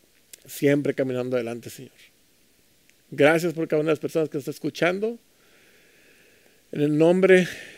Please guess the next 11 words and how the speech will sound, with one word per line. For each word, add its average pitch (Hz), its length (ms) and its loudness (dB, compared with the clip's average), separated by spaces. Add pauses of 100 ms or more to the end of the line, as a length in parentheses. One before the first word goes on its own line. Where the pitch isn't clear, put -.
(240)
de 147 180 -2
Cristo 143 360 -2
Jesús. - 840 -2 (360)
Amén 139 640 -2 (120)
y 147 180 2
amén. 143 560 0
Ahora 151 320 4
no 160 240 -2
se 190 120 -2
desconecten. 170 760 0
Tenemos, 160 680 0